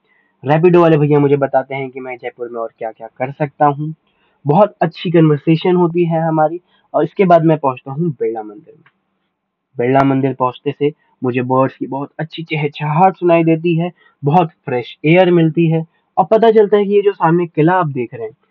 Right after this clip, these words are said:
ये किला साल में सिर्फ एक दिन खुलता है। हाँ, तीन सौ चौसठ दिन ये किला बंद रहता है और साल में सिर्फ एक दिन खुलता है। यहाँ के लोग बताते हैं कि इसकी मान्यता है कि उस दिन साक्षात महादेव नीचे आते हैं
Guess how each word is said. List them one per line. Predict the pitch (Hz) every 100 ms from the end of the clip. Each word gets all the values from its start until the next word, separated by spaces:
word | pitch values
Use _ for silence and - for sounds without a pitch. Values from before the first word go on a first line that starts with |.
| _ -
ये | 180 180
किला | 185 170
साल | 165 143 147
में | 165
सिर्फ | 202 202 -
एक | 127 123
दिन | 120
खुलता | 113 113 110 113
है। | - _ _ _ _ _
हाँ, | - 131 - _ _ _ _ -
तीन | 190 196
सौ | 196 190
चौसठ | - 175 165 208 165
दिन | 170 165
ये |
किला | 156 147 127
बंद | 120 139
रहता | 156 165 170
है | 170
और |
साल | 165 151 147
में | 147
सिर्फ | 170 160 131
एक | 113
दिन | 110
खुलता | 110 107 110 117
है। | _ _ _ _ _ -
यहाँ | 135 175
के | 175
लोग | 185 170
बताते | 165 151 143 147
हैं | 151
कि | 143 143
इसकी | - 139
मान्यता | 127 123 127 135
है | 135 147 _ _ -
कि | -
उस | - 208 165
दिन | 147 147
साक्षात | - 156 156 151 135 135
महादेव | 123 123 127 165 170
नीचे | 131 120 123
आते | 110 110 135
हैं | 139 165